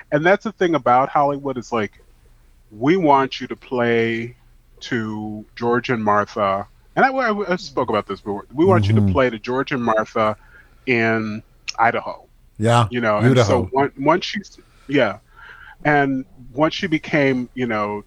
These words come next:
Speaker 1: like, not, you know, just a bitchy housewife, and she became a bitchy housewife with an agenda, it was like, "No, bitch, you gotta go."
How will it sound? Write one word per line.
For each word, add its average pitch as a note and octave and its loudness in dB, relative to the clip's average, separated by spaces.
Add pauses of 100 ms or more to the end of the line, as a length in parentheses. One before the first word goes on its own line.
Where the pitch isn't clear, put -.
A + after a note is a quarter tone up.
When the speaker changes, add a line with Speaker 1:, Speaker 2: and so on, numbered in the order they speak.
Speaker 1:
like, G2+ -2 (180)
not, A#2+ 0 (220)
you B2 -6
know, G#2 -4
just - -8
a A2 -4
bitchy G#2+ -4 (120)
housewife, G#2+ -4 (680)
and A#2+ 0
she - 0
became B2 0
a A2 0
bitchy B2+ -4
housewife A#2+ -2
with A2 -4
an G2 -8
agenda, G#2+ 0
it F#2+ -4
was G#2+ -16
like, G#2 0
"No, C#3 2
bitch, C#3 0
you D3+ -8
gotta A#2+ 4
go." E3 2